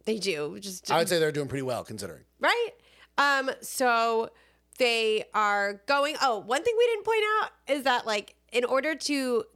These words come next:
Speaker 1: contain their red panda spirit, they have to,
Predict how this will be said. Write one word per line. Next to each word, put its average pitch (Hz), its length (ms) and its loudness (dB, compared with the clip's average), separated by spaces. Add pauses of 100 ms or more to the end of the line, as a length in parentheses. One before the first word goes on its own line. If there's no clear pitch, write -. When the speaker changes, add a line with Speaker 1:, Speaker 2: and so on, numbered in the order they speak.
(160)
Speaker 1:
contain 247 720 -2
their 226 180 0
red 214 200 0
panda 214 320 -4
spirit, 262 500 0
they 214 100 -4
have 202 360 -2
to, 208 440 0